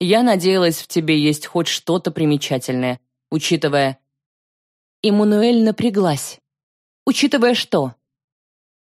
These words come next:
Джудит изогнула бровь идеальной дугой, и на ее губах заиграла надменная улыбка. «Твою мать, разумеется». Эммануэль знала, без упоминания о ее матери не обойдется.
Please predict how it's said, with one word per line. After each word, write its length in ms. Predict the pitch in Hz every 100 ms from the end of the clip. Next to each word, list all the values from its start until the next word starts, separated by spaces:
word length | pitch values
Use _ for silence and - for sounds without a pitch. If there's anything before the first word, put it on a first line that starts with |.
| _ -
Джудит 400 | 170 269 247 233
изогнула 560 | - 190 190 190 180 170
бровь 380 | 165 226 233
идеальной 420 | 196 175 170 170 170
дугой, 520 | 180 180 247 277 262 _ -
и 100 | 226
на 60 |
ее 280 | 214 202 214
губах 480 | 180 180 156 233 226
заиграла 580 | 180 190 160 165 196 170
надменная 640 | 165 147 147 147 147 143
улыбка. 540 | 151 151 135 - 131 127 _ _ _ _ _ _ _
«Твою 320 | - 175 190
мать, 260 | 226 220 -
разумеется». 800 | 143 139 170 139 127 - 135 - _ _ _ _ _ _ _ _ _ _ -
Эммануэль 600 | 240 233 240 277 294 226
знала, 600 | - 220 262 196 135 131 _ _ -
без 220 | 196 196
упоминания 720 | 220 208 208 208 208 185 160
о 140 | - 170
ее 220 | 170 170
матери 460 | 160 180 196 196 170
не 180 | 170
обойдется. 800 | 175 165 175 165 220 220 - 131